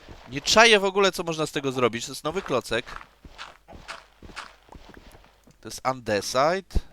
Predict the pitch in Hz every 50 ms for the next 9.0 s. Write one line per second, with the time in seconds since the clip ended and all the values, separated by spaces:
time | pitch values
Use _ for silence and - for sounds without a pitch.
0 | - 175 180 180 180 185 185 180 185 185 180 175 175 170 170 120 139 - - 175
1 | - - 165 - 180 180 170 175 147 113 104 - 117 107 107 104 104 98 98 95
2 | 95 - - 101 98 98 101 101 98 95 101 95 - - 131 127 110 - - 120
3 | - - 123 120 113 113 113 110 - _ _ - - _ _ - - _ _ -
4 | - - - - - - - 117 113 - 202 254 269 214 - 165 135 123 113 110
5 | 104 110 107 107 104 110 107 - - 110 101 104 98 98 107 107 107 104 104 101
6 | - - 110 107 110 110 110 107 - - 117 113 127 127 - - 120 107 104 104
7 | 117 110 104 113 104 113 113 110 104 110 110 107 101 98 107 - - 110 101 -
8 | - 107 98 98 - - - 101 98 101 101 98 98 92 - - - 107 120